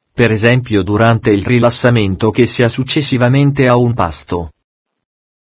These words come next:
I messaggeri chimici e il sistema endocrino.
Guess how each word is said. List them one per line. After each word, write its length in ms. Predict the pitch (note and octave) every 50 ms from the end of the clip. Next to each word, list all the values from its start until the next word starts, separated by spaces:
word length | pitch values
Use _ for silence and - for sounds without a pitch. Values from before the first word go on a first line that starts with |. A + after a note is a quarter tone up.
| _ _ _ _ _ _
I 160 | _ A#2 A2 A2
messaggeri 760 | A2 G2+ F#2 - - A2 A2+ A#2 A#2+ C3 C3 B2 A#2 A#2 A#2
chimici 540 | A#2+ D3+ D3+ A#2 G2+ G2+ F#2 - A#2 G2+ G2+
e 80 | G2+
il 80 | G#2 -
sistema 520 | - C3+ B2 - - D#3 D#3+ E3 D3 C3
endocrino. 840 | B2 B2 A#2+ B2 A#2 A2+ - A#2+ C3+ A#2+ G2+ F2+ F2+ F2 F2 D#2